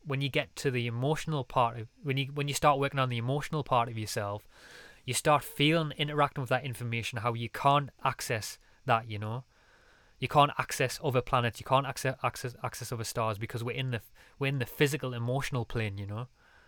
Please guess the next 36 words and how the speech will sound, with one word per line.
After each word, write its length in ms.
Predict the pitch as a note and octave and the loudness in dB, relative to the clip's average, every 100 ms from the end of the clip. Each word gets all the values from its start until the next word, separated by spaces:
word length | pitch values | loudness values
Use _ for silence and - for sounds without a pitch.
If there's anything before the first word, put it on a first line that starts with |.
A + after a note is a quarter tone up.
| _ | _
And 100 | B2 | -2
that's 160 | B2 C#3+ | 2 4
what 140 | C#3+ | 4
we're 160 | C3+ C3+ | 2 0
in 100 | C#3 | 2
right 220 | C3+ C3+ | 2 2
now. 260 | C3 D3 - - - - - - - - _ - - - _ | -2 -4 -8 -20 -20 -18 -20 -20 -20 -20 _ -20 -20 -20 _
And, 260 | C#3 B2 A#2+ - | -2 0 -2 -4
and 140 | C3+ | 2
I 80 | C3+ | 4
believe 320 | C#3 D3 C#3+ | 4 4 4
that, 240 | C3+ B2+ - - _ - | 4 2 0 -20 _ -6
you 60 | B2+ | 0
know, 60 | |
when 180 | C#3 C#3 | 2 2
they 120 | C3+ | 4
are 180 | C3 D#3+ | 6 4
talking 280 | - D3 C3 | 4 0 2
about 160 | B2 | -2
all 180 | B2+ B2 | 2 2
the 80 | A#2+ | 2
other 80 | A2 | -2
planets 400 | - A2+ A2 - | 0 0 0 -4
and 80 | A2 | -6
stuff 220 | B2+ - | -6 -4
like 120 | G#2+ | -2
that, 160 | G#2+ A2 | -4 -2
they 100 | A2+ | 2
are 160 | C#3+ | 2
telling 280 | - D3+ C#3 | 0 -2 -2
half-truths 640 | B2 A#2 G#2+ - G#2+ - | 0 0 -2 -6 -8 -8
because 320 | - - B2+ A2+ | -10 -4 -2 2
there 120 | B2+ | 4
is 140 | D3+ | 4
other 360 | D#3+ C3+ A#2+ A#2+ - B2+ - | 4 2 0 -2 -12 -20 -10
realities 680 | B2+ B2+ A#2+ B2 A#2+ A2 - | 0 6 8 8 2 -6 -10